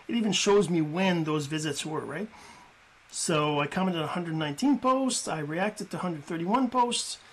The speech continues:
That's basically what it kinda tells me where it's at. So if I was to message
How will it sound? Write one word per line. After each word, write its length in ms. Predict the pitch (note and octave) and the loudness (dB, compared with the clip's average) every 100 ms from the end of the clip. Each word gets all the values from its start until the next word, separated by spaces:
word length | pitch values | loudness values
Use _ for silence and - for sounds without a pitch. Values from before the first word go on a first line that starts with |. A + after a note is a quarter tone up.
| - - | -20 -4
That's 240 | G3 A#3 - | 0 0 0
basically 340 | B3 - G3+ | -2 -2 -2
what 220 | F3 E3+ - | -6 -6 -8
it 200 | G3+ - | -10 -6
kinda 240 | - G#3+ F#3+ | -4 -2 -2
tells 300 | G#3 G3 F3+ | -2 -2 0
me 180 | E3+ E3 - - - - | -2 -4 -16 -20 -12 -2
where 180 | F3+ | 2
it's 180 | F3 E3+ | 2 2
at. 220 | E3+ A#2+ | 0 0
So 100 | - | -2
if 120 | F3 D#4 | 0 2
I 140 | A4+ | 2
was 240 | F#4 C#4 | 2 2
to 140 | - G#3+ | 2 2
message 760 | F3 F#3+ A3+ - G3+ C#3+ - | 4 4 2 2 2 2 -2